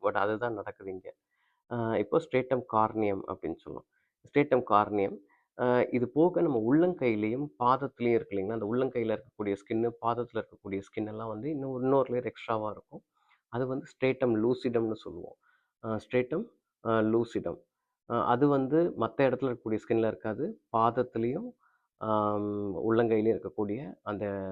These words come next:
ஸ்கின்னு கொஞ்சம் திக்கா இருக்கும். அது திக் ஸ்கின்னு சொல்லுவோம். அந்த இடத்துல மட்டும்தான் அந்த லேயர் இருக்கும். இல்லாட்டி அந்த லேயர் மிஸ்ஸிங். அ, அதுக்கப்புறம் வந்து பார்த்தீங்கன்னா, அ, ஸ்ப-,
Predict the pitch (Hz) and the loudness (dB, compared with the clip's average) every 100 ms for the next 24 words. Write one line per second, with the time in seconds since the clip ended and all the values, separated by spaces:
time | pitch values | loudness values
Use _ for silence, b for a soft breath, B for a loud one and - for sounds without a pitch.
0 | 92 _ 110 107 113 117 110 131 - 120 | -12 _ -4 -2 -2 -4 -2 -2 0 -2
1 | 98 90 92 - - - 127 120 - 82 | -2 -6 -6 -6 -8 -2 2 2 0 -6
2 | 85 - 113 117 113 117 120 98 110 143 | -8 -4 0 0 0 0 -2 -2 -6 -8
3 | - 107 95 98 98 104 _ 185 147 117 | -8 -8 -4 -4 -4 -12 _ -16 -6 -4
4 | 117 - 180 180 107 98 101 101 92 - | -4 -6 -14 -6 -4 0 0 0 -4 -12
5 | _ - _ _ _ _ _ _ - 113 | _ -20 _ _ _ _ _ _ -8 -2
6 | 110 107 120 131 131 - 135 113 113 101 | -2 -2 -2 0 -2 0 0 0 -4 -10
7 | - 90 107 175 220 - _ _ _ - | -6 -4 -2 -4 -10 -14 _ _ _ -2
8 | 120 113 110 104 101 - - 117 107 | 0 2 2 -2 -4 -14 -4 -2 -2